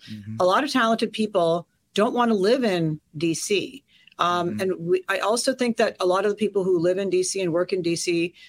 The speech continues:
Speaker 2: they spend all their time at cocktail parties. I mean, I, occasionally I wander into D C and I leave as quickly as possible. But you never have to buy your own food in D C. You can simply wander from one buffet and reception to another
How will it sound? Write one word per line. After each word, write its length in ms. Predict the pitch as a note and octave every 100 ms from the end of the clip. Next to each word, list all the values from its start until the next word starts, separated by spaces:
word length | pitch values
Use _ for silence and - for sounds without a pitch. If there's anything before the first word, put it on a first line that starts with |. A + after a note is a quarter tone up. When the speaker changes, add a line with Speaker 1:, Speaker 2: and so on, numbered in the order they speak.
| _
Speaker 2:
they 120 | - F3+
spend 240 | - G3+
all 120 | F3
their 140 | G3+ G3
time 300 | F#3 F3+ F3
at 80 |
cocktail 360 | - E3+ - F3
parties. 360 | - D#3+ E3 E3
I 20 |
mean, 140 | F3+
I, 100 | E3
occasionally 500 | - F#3 A3 A#3 A3+
I 140 | G#3 F#3
wander 440 | - E3+ F3 F#3 F#3
into 140 | F3
D 160 | D#3 E3
C 200 | - F#3
and 100 | E3
I 40 |
leave 200 | D#3 E3
as 100 | E3
quickly 280 | - D#3+ E3+
as 100 | E3+
possible. 640 | - E3+ F3 D#3+ E3 D3+ - - -
But 100 | -
you 80 | B3+
never 260 | D#4 D#4+ E4
have 140 | C#4+
to 100 | C#4+
buy 200 | G3 G#3
your 160 | A#3+ A3+
own 100 | A3+
food 300 | - A3+ A3
in 100 | F#3+
D 140 | E3+
C. 180 | D#3 E3
You 140 | D#3+
can 100 | F3
simply 340 | G3+ A#3 A3+ B3
wander 320 | F#3 F#3+ G3+
from 220 | G3+ F3+
one 360 | D#3+ F3+ G3+ G#3 - _
buffet 360 | F#3 F3+ G#3 G3+
and 100 | F#3+
reception 460 | F3+ F3+ E3+ G3
to 140 | - F#3
another 500 | D#3+ E3+ F3+ E3